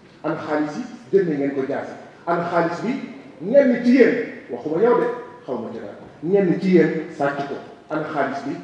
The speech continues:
Président Macky Sall détourné ko. Loolu moo waral sur quinze mille villages, cinq mille cinq cent vingt-cinq oussines. Quinze mille villages. Quinze mille villages,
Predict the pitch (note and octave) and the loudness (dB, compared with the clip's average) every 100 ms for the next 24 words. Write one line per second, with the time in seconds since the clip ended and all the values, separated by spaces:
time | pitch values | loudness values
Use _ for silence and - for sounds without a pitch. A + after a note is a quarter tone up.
0 | - - B2+ C#3 D3+ C#3 B2 - B2 - | -16 -14 -4 -2 -2 -4 -4 -6 -10 -10
1 | - C3 B2+ A2+ G#2+ G2 - - - - | -8 -8 -8 -8 -10 -12 -16 -20 -20 -20
2 | - - F3 D4 C#4 A3 A#3 G3+ - - | -20 -4 4 8 8 8 8 8 6 2
3 | - - - A#3+ A#3 - D4+ C#4+ A#3 B3 | -2 -10 -2 -2 -2 4 8 8 8 4
4 | F3+ G3 - - - - - - - - | 4 4 4 0 -4 -10 -16 -20 -20 -20
5 | - - - - - - B3+ B3+ G#3 A3+ | -20 -20 -20 -20 -20 -8 0 0 2 0
6 | A3+ A#3 G#3 G3+ G3 F3+ F3 F3 F3 E3+ | 0 2 4 4 2 2 0 0 -4 -4
7 | G3+ F3 - A2+ - - - - - - | -6 -6 -6 -8 -10 -16 -20 -20 -20 -20
8 | _ _ - _ _ - A3+ G3 E3+ D#3+ | _ _ -20 _ _ -8 -2 0 -2 -6
9 | - - - - - - - _ _ - | -6 -8 -10 -18 -20 -20 -20 _ _ -20
10 | _ - - D#4 D4 B3+ B3+ A#3 G#3+ - | _ -20 2 8 8 8 4 4 4 2
11 | - | 0